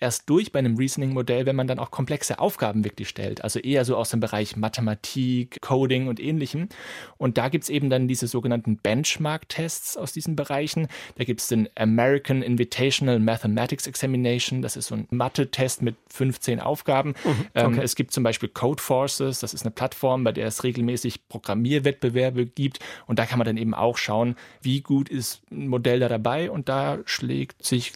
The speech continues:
Speaker 1: DeepSeek mit R one ziemlich gut, muss man sagen.
Speaker 2: Jetzt hast du ja vorhin schon gesagt, für Fachleute kam also DeepSeek und sein Sprachmodell R one nicht aus heiterem Himmel. Heißt das denn, dass die K-I-Revolution, deren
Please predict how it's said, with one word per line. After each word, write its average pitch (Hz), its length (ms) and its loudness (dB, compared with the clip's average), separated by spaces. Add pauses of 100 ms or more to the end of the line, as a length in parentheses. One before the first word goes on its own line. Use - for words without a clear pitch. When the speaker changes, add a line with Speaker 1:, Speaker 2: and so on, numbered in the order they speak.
(100)
Speaker 1:
DeepSeek 165 520 0
mit 135 120 2
R 113 160 2
one 139 160 4
ziemlich - 260 4
gut, - 180 2
muss - 140 -2
man 104 100 4
sagen. - 300 -2 (480)
Speaker 2:
Jetzt 139 140 0
hast 135 120 0
du 147 60 4
ja 135 60 2
vorhin 151 200 2
schon 143 140 2
gesagt, 127 300 2
für 135 120 2
Fachleute 156 560 0
kam 156 300 0
also 143 180 2
DeepSeek 151 580 0
und 147 100 4
sein 139 160 0
Sprachmodell 139 480 2
R 143 280 0
one 147 300 2 (100)
nicht 135 520 4
aus 151 180 0
heiterem 135 380 0
Himmel. 131 540 2 (540)
Heißt 139 160 2
das 202 120 0
denn, 208 100 2
dass 165 220 2
die 160 340 2
K-I-Revolution, 156 1040 4
deren 143 420 2